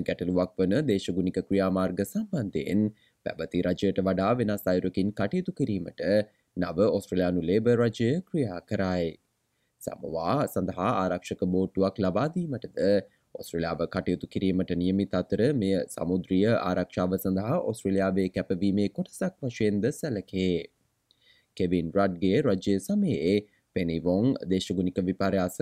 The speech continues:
අමාත්‍යවරිය වශයෙන් කටයුතු කළ අතර ඇය පවසන්නේ පැසිෆික් දූපත් රාජ්‍යයන් සමග ඔස්ට්‍රේලියාවේ මැදිහත් වීම සඳහා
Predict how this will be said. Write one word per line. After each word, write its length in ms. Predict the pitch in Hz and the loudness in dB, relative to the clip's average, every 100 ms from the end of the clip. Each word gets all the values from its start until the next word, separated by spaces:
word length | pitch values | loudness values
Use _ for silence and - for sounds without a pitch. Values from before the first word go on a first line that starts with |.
| 113 | 0
අමාත්‍යවරිය 680 | 87 92 - 90 95 95 87 | 0 -2 0 0 2 2 2
වශයෙන් 400 | 92 101 123 139 | 0 2 0 0
කටයුතු 340 | 151 214 214 196 | -2 0 -2 -2
කළ 200 | 120 98 | -2 -2
අතර 260 | 87 - - 104 107 _ _ - | -4 -6 0 2 0 _ _ -10
ඇය 160 | - 80 | -6 -2
පවසන්නේ 680 | 98 98 104 98 95 95 151 | 0 0 2 2 2 2 0
පැසිෆික් 440 | - 123 - - 87 | -2 -4 -4 -2 -2
දූපත් 400 | 87 92 101 120 117 | 0 0 0 -2 0
රාජ්‍යයන් 440 | 98 92 98 90 | 0 2 0 0
සමග 340 | - 90 90 143 | 0 0 0 0
ඔස්ට්‍රේලියාවේ 560 | 156 - 98 98 92 98 | -2 -2 2 2 4 2
මැදිහත් 420 | 101 151 196 202 - | 0 -2 -2 0 0
වීම 160 | 101 | 0
සඳහා 460 | 92 98 - - 95 | -2 -6 -6 -2 -2